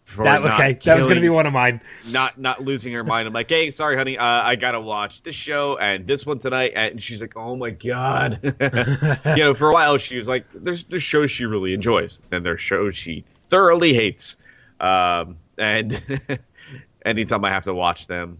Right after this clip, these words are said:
Speaker 1: uh, it, it sometimes makes life a little tricky 'cause me and her usually hang out and spend a lot of time together during the week when we're, we're not working, or even if that means that time is hanging out, is she is working on writing in, you know, the living room on the couch, and I'm on the other side of the couch, uh, watching a,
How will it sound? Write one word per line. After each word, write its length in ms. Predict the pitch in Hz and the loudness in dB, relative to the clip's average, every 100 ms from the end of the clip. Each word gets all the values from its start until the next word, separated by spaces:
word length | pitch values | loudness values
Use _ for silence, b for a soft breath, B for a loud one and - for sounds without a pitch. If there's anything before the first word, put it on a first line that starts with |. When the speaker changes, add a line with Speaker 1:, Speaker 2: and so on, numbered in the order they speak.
| - | -12
Speaker 1:
uh, 300 | - 82 78 | -6 -4 -4
it, 160 | 78 - | -6 -6
it 140 | 85 - | -8 -10
sometimes 480 | - 85 85 82 78 | -16 -8 -6 -6 -4
makes 240 | 85 - | -8 -4
life 180 | 82 85 | -4 -2
a 40 | 90 | -4
little 140 | 85 | -6
tricky 300 | - 101 107 | -4 -4 0
'cause 180 | 139 143 | 0 0
me 140 | 180 | 0
and 80 | 123 | 2
her 80 | 110 | 2
usually 320 | 98 85 90 | -2 -6 -8
hang 200 | 123 87 | -4 -2
out 100 | 80 | -2
and 80 | - | -6
spend 200 | - 85 | -10 -8
a 40 | |
lot 140 | 82 76 | -6 -8
of 60 | |
time 180 | - 78 | -6 -6
together 220 | 80 82 82 | -4 -6 -6
during 360 | 78 80 87 - | -8 -10 -10 -8
the 80 | 87 | -6
week 340 | 90 87 - | -4 -6 -4
when 160 | 90 90 | -4 0
we're, 180 | 82 82 - | -2 -2 -4
we're 140 | 87 - _ - | -6 -6 _ -6
not 160 | - | -4
working, 320 | 90 - 101 101 B B B | -4 -2 -2 -4 B B B
or 120 | - 127 - | 2 2 2
even 200 | 156 139 | 2 2
if 100 | 127 | 2
that 200 | 113 87 - | 0 -4 -8
means 300 | 110 104 90 | -4 -4 -2
that 240 | 101 90 - | -4 -4 -4
time 280 | 101 95 | -2 0
is 140 | 92 87 | -2 -2
hanging 340 | 98 101 101 | -2 -2 -2
out, 200 | 92 95 _ - | -4 -4 _ -6
is 480 | 95 90 90 87 - | 2 2 2 -2 -10
she 240 | - - 110 | -12 -4 -2
is 100 | 98 | 0
working 200 | 104 101 | -2 0
on 120 | 98 | 2
writing 360 | 95 98 101 98 | 2 2 2 -2
in, 560 | 87 95 92 92 92 - | -2 -2 -2 -6 -10 -10
you 100 | 90 | -4
know, 140 | 90 90 | -2 0
the 80 | |
living 160 | 98 110 | 0 0
room 120 | 107 | 0
on 100 | 98 | -2
the 60 | 98 | 0
couch, 280 | 131 131 113 | 2 0 -2
and 100 | 101 | -4
I'm 80 | |
on 100 | 98 92 | -4 -2
the 100 | 90 | -4
other 100 | 90 | -2
side 160 | 95 | -2
of 60 | 82 | -2
the 60 | - | -2
couch, 400 | 87 85 - - b b b | -4 -4 -8 -20 b b b
uh, 140 | 85 - | -4 -4
watching 520 | 104 95 85 90 85 | -2 -4 -4 -8 -12
a, 560 | - 85 - - 78 | -6 -6 -6 -8 -16